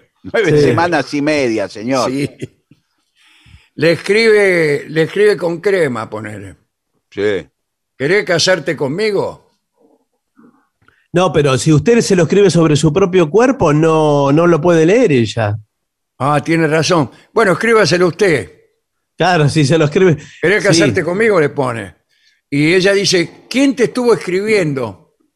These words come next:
Speaker 2: Claro.
Speaker 3: ¿Con quién anduviste antes de venir aquí? Mirá lo que te escriben esas, esas tipas que andan con vos".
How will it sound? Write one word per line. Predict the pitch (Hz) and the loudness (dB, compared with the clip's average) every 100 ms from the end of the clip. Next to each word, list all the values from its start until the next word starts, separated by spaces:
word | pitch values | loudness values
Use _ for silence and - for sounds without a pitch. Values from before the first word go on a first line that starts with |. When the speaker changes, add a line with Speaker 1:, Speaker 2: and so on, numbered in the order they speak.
| _ 156 147 _ _ - | _ -14 -14 _ _ -4
Speaker 2:
Claro. | 165 170 135 104 - - | 0 2 0 -4 -8 -10
Speaker 3:
¿Con | 165 175 | -4 -4
quién | 156 277 | 0 0
anduviste | 269 226 220 233 196 - 151 | 0 0 0 0 -2 -2 -2
antes | 147 147 147 | -2 -2 -2
de | |
venir | 147 151 156 | 0 -2 -2
aquí? | 147 143 185 156 _ _ | -2 -2 -4 -6 _ _
Mirá | - 165 | -6 0
lo | 233 202 | 0 0
que | 190 | 0
te | 185 | -2
escriben | 165 226 226 190 175 | -2 0 2 2 2
esas, | 156 156 131 113 _ _ _ _ - | 0 0 -2 -4 _ _ _ _ -8
esas | 139 180 - | -4 -2 0
tipas | 208 - 160 | -2 0 -2
que | 175 | 0
andan | 175 165 | 0 0
con | 139 147 | 0 0
vos". | 147 107 101 - | 0 -2 -6 -16